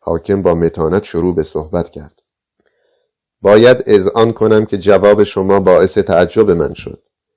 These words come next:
مبادا سوء تفاهمی پیش آمده باشد." پیلاتوس تأکید کرد که دولت روم به هیچ وجه قصد غصب برخی از اختیارات محلی کاهنان را ندارد.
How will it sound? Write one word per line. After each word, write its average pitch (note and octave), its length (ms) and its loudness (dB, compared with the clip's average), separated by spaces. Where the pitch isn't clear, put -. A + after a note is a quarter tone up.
مبادا A2 380 4
سوء F#2+ 240 -2
تفاهمی E2 560 -4
پیش - 260 -18
آمده C#2 360 -10
باشد." - 400 -14
پیلاتوس G#2 480 0
تأکید G#2+ 440 -6
کرد A2 280 -2
که G#2 280 0
دولت A2+ 380 4
روم B2 360 2
به G#2+ 80 2
هیچ A2 340 -2
وجه A2+ 360 4
قصد G#2+ 300 -4
غصب G2+ 420 -2
برخی G2 380 0
از F2 220 0
اختیارات F2+ 640 0
محلی F2 540 -2
کاهنان F2 540 0
را F2+ 120 0
ندارد. F2+ 560 -2